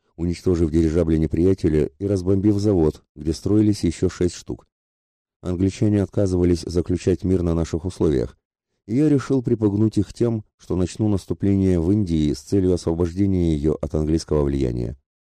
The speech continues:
К тому времени война в Китае подошла к концу, и империя Цин согласилась на наши условия мира.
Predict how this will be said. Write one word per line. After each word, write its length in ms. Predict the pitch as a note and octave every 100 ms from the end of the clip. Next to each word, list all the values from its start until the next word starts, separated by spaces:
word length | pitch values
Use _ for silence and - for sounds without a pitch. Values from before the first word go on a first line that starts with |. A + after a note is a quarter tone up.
| _ _ _ _ _
К 40 |
тому 220 | - C#3+ A2+
времени 380 | F2+ F#2+ A2+
война 320 | G#2 F2 E2+ D#2+
в 60 |
Китае 380 | D#2+ - E2 G#2
подошла 420 | - D#2 - D#2
к 60 | -
концу, 400 | D#2+ C#2 C#2 C2 _ _ _ _
и 160 | D#2+
империя 420 | E2 F#2 E2+ E2 D#2
Цин 240 | - G#2
согласилась 720 | - D#2+ E2 - G2+ G#2 -
на 200 | F2+ F2
наши 280 | D#2 D2 F2
условия 460 | F2+ - C#2+ C#2+
мира. 280 | C2+ B1+ C2+